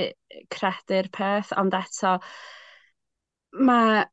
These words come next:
pêl-droed yn y gorffennol yn, wedi cael ei ddefnyddio fel llwyfan i roi llais i bobl. Oedd 'na gyfle euraidd yn fama gyn fifa i, i wneud safiad, yym, a dyn nhw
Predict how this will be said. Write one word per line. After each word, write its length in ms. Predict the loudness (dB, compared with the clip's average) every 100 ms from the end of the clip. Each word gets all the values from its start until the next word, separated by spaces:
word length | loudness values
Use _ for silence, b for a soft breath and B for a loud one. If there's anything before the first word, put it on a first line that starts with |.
| -4
pêl-droed 560 | 2 2 4 2 2 2
yn 80 | -2
y 60 |
gorffennol 840 | -2 -4 -2 0 2 2 4 2 0 -2 0
yn, 220 | 0 0 0 -2 -4 -6 -8 -6
wedi 240 | -4 -4
cael 220 | 0 0 2
ei 60 |
ddefnyddio 460 | 0 0 0 0 0
fel 300 | 0 0 -2
llwyfan 680 | -6 -4 0 2 2 0 0 0
i 60 |
roi 320 | -2 -8 -10 -10
llais 640 | -10 -4 0 0 -4 -6
i 80 | -2
bobl. 540 | -2 0 0 2 0
Oedd 240 | -2 -6 -2
'na 140 | -4 0
gyfle 460 | 0 0 0 2 2 0 -8 -2
euraidd 460 | 2 2 0 -2 -4 -4
yn 140 | 0
fama 160 | 0 0 -2
gyn 160 | -2 -2
fifa 380 | -2 -6 -4 -6 -6 -6 -2
i, 460 | 0 2 0 -4 -8 _ _ -8
i 120 | -4 -2 -4 _ -2
wneud 180 | -2 -2
safiad, 560 | -2 -2 0 -2 -2 -6 _ -4
yym, 400 | 0 0 0 0 -2 -6 -10
a 160 | -4 -2 0 -2 -4 -8
dyn 160 | -4
nhw 60 | -4